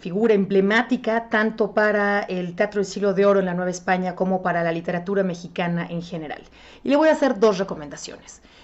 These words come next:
Dos videos que ha preparado Teatro unam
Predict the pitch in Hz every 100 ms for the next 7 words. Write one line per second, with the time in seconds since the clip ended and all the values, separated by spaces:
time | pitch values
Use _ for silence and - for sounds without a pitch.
0 | - 196 294 302 254 254 254 - - 208
1 | 190 202 202 202 220 220 214 196 185 202
2 | 214